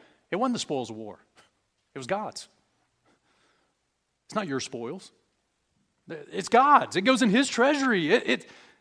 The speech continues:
so, so Achan, number one, he never owns his sin. Number two, he redefines the terms. He calls what he did something different than what God called it. God said, "You took of the accursed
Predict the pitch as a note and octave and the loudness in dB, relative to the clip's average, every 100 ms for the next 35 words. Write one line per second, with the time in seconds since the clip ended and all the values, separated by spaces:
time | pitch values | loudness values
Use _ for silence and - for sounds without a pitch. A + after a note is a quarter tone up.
0 | _ _ - - - D#3+ A#3 C#4 C#4 G#3 | _ _ -10 -8 2 4 6 6 4 2
1 | F#3 F#3 A#3 G3 C#4 A3+ G3+ F#3+ A3+ B3+ | 2 4 6 6 6 4 2 4 4 4
2 | B3+ A3+ - - A#3+ C#4+ A#3 G#3+ - A3+ | 4 2 0 2 4 4 4 0 2 4
3 | C4 A3 A#3 A#3 - C4+ B3 G#3+ B3 C#4 | 4 6 4 2 0 2 2 2 2 2
4 | C#4+ D4 C4+ B3 A3+ G#3 A3 A3+ F3+ A2 | 2 4 4 2 -2 -4 -2 -2 -4 -8
5 | - - _ _ _ _ _ _ _ _ | -16 -20 _ _ _ _ _ _ _ _
6 | E3 F3+ G3 D#3 E3+ D3 E3 E3 D3+ E3+ | -6 0 2 2 -2 -2 0 0 -2 -4
7 | D#3 D3+ B2+ A#2 D#3 D3 B2 A#2+ B2 B2 | -4 -4 -6 -6 -6 -6 -8 -10 -10 -8
8 | C#3 - G#2 G#2+ - _ _ _ _ _ | -10 -12 -18 -18 -20 _ _ _ _ _
9 | _ _ _ - E3+ G#3+ E3+ D3 C#3+ D#3+ | _ _ _ 0 2 2 0 -4 -6 -6
10 | D#3 C3+ - D3 C#3 | -4 -6 -6 -6 -6